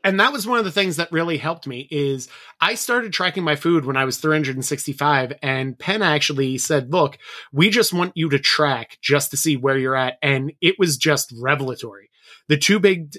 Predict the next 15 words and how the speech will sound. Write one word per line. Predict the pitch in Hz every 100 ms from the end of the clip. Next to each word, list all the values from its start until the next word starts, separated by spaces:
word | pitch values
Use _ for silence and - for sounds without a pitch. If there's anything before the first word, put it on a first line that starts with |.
| -
data | 156 160
points | 156 151 170 160 156
that | 143 135
I | 123 139
always, | 143 151 151 147 - 147
like, | 135 135
resonated | 135 139 139 139 143 131
with | 131 139
me | 143 143
was | 127 127 123 - - _
six | - 180
thousand | - 180 170 196
calories | 170 165 170 151
on | 156
an | 156